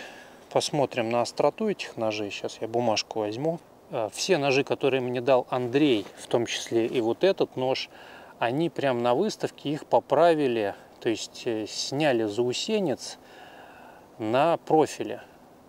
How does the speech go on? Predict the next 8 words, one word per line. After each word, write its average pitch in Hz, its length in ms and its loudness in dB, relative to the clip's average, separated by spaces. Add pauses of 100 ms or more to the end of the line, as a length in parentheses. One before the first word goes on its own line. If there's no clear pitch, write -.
(480)
алмазом. 107 680 -4 (320)
Поэтому 123 480 -2
заточка 120 500 0
здесь 123 280 -2
должна 113 340 0
быть 120 280 -2
отличная. - 720 -6 (840)
Но, 165 420 -2